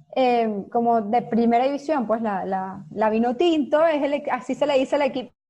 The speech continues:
de Venezuela, la Vinotinto, porque llevan camisa Vinotinto, em, no tienen tantos méritos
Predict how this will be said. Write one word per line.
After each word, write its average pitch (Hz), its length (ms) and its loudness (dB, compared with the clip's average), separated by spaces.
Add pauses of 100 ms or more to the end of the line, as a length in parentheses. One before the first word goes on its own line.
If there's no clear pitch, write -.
(120)
de 277 140 2
Venezuela, 277 520 0
la 247 80 4
Vinotinto, 247 420 -2
porque 233 200 -4
llevan 254 200 0
camisa 247 340 -2
Vinotinto, 285 680 -4 (500)
em, 240 560 0 (1600)
no 247 300 2
tienen 285 280 -2
tantos 311 340 0
méritos 320 480 -4